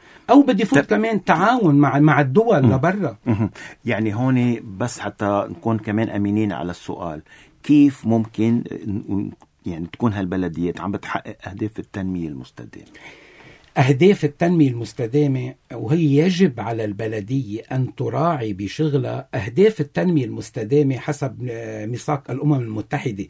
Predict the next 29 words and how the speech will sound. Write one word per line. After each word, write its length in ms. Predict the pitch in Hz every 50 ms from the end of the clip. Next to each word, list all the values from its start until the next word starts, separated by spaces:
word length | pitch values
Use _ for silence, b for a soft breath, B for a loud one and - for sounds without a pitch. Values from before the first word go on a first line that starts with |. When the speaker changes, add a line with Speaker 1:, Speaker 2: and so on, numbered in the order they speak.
| b b b b b -
Speaker 1:
بلدية 720 | 123 147 147 156 151 143 135 202 208 180 143 131 110 95 b b b b b _ 156
إذا 160 | 139 139 143
ما 120 | 143 151
بتشتغل 600 | 147 - - 147 - - - 202 156 143 117 98 b b b b
حتى 340 | - - 226 226 - - 160
بقانون 440 | 139 151 143 139 143 170 196 196 - -
ال-، 160 | 117 123 - -
الشراء 400 | - - - 139 143 165 - -
العام 340 | 135 120 117 139 151 139 123
الجديد 440 | 113 107 98 104 131 143 143 101 104
اللي 160 | 101 101 110
أقر، 360 | 107 98 - - 160 151 123 - -
Speaker 2:
مم. 160 | 113 117 107 - b b b b b b -
Speaker 1:
أي 180 | 185 247 269 269
مشروع 420 | 214 196 160 - - - 226 196
بدك 360 | 160 147 147 127 123 127 -
تعمله، 400 | - - 156 127 110 104 92 92 - b b b b b b -
إذا 160 | 156 139 165 160
هذا 320 | 156 196 226 220 196 196
المشروع 520 | 175 165 156 143 135 - 180 202 185 143
لا 220 | 143 151 170 202 214
يخدم 600 | 208 208 208 156 - - 131 120 131 117 101 95 b b b b -
أهداف 400 | 170 151 127 135 147 202 208 190 - -
التنمية 480 | 147 - - - 196 202 196 180 156
المستدامة، 880 | 139 135 135 135 135 - - 147 143 147 190 196 196 196 196 180 160 185
هذا 100 | 185 185
المشروع 400 | 175 170 170 143 - - 208 185
مش 220 | 180 165 - -
مزبوط. 440 | 180 180 160 139 139 160 160 110 B